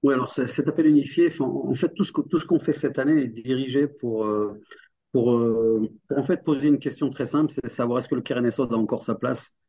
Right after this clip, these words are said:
dans la communauté belge. Euh,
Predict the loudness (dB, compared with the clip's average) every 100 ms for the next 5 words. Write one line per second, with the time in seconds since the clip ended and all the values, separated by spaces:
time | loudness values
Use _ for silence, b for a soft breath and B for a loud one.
0 | -2 0 2 2 4 4 2 0 0 -2
1 | -12 _ _ _ _ -2 -2 0 0 0
2 | 0 0